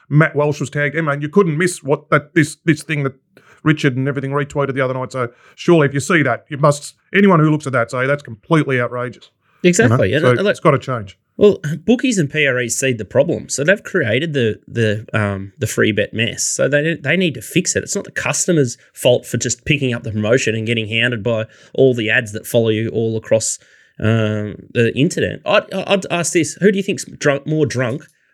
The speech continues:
Speaker 2: on, on, on bonus bets? Is it the P R As? Is it the bookies, or is it the customer?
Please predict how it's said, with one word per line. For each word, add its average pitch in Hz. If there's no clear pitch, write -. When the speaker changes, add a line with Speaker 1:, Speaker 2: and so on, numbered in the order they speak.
Speaker 2:
on, 127
on, 117
on 117
bonus 110
bets? -
Is 107
it 107
the 101
P 180
R 127
As? 165
Is 120
it 117
the -
bookies, 131
or 117
is 104
it 120
the -
customer? -